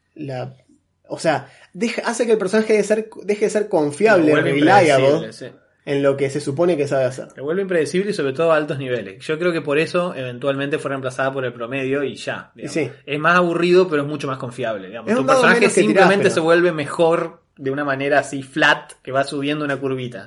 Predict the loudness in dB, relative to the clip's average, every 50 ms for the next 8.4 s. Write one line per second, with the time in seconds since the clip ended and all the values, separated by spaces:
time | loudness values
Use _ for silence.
0 | -8 -4 -4 -2 0 0 0 0 0 -2 -2 0 0 0 -2 -4 -8 -10 -14 -18
1 | -14 -10 -10 -8 -4 -4 -4 -4 -6 -8 -14 -20 _ -20 -20 -20 -20 -20 _ _
2 | _ _ -2 2 2 2 2 2 2 2 2 4 4 2 2 2 2 2 2 2
3 | 2 0 -2 -6 -14 _ _ _ -8 -6 -4 0 2 2 2 2 2 2 2 2
4 | 0 0 -2 -2 0 0 2 2 2 2 2 0 0 0 -2 -2 -2 -4 -6 -4
5 | 0 2 4 6 6 6 4 2 -2 -8 _ _ _ _ _ _ _ _ _ -4
6 | 0 2 2 2 2 2 2 4 4 6 6 6 4 4 6 4 4 4 2 0
7 | 0 0 2 4 4 4 4 4 2 0 0 0 0 0 0 0 0 0 0 0
8 | 0 0 0 0 -2 -4 -8